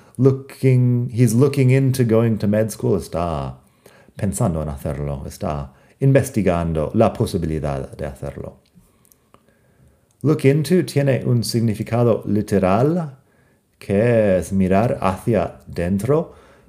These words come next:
Cuando usamos verbos de la vista o de movimiento, muchas veces podemos añadir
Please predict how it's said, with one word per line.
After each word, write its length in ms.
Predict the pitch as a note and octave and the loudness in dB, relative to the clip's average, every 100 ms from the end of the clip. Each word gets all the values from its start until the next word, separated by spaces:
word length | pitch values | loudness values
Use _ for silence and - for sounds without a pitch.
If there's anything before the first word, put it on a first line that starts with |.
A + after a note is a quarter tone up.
| - | -14
Cuando 600 | - F#2 F2+ F2+ F2 F2 | -4 -2 0 0 0 0
usamos 600 | F2+ F2+ E2 F2 F2 D#2 | -4 -6 -4 -4 -4 -4
verbos 420 | D#2+ E2 D#2+ D2+ | -6 -4 -6 -6
de 100 | E2+ | -4
la 120 | D#2+ | -2
vista 600 | E2 F#2 F2 - E2+ E2+ | -2 -2 -4 -6 -6 -6
o 80 | - | -6
de 100 | E2+ | -6
movimiento, 680 | E2 E2 E2 E2 G#2+ G#2+ G2 | -4 -4 -4 -4 -2 -2 -4
muchas 320 | F2+ E2+ E2+ | -4 -6 -8
veces 300 | D#2 D#2 D#2 | -6 -8 -8
podemos 560 | - - D#2+ E2 C#2+ - | -12 -8 -6 -6 -8 -10
añadir 640 | - G#2+ E2+ E2 E2+ D#2 E2 | -4 -2 -2 -2 -4 -6 -10